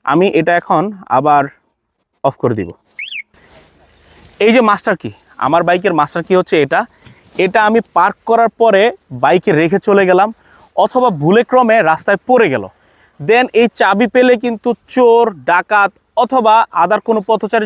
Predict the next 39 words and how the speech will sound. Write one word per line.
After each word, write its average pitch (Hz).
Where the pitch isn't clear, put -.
যদি 214
পায়, 185
তাহলে 190
কিন্তু 196
আপনার 190
বাইকটা 156
কিন্তু, 202
যদি 208
ড্যাশ 160
লক 262
লাগানো 202
না 175
থাকে, 165
তাহলে 233
কি 214
হতে 147
পারে, 101
বাইক 139
চোর 214
কিন্তু 220
নিয়ে 233
চলে 240
যাবে। 101
এটাই, 190
এটাই 196
ঠিক। 143
আপনি 180
চিন্তা 220
করতেছেন 185
আপনার 165
বাইকে 160
ডিস্ক 143
লক 143
লাগানো 147
আছে, 120
ভাই 156
ডিস্ক 156
লকের 196
চাবি 180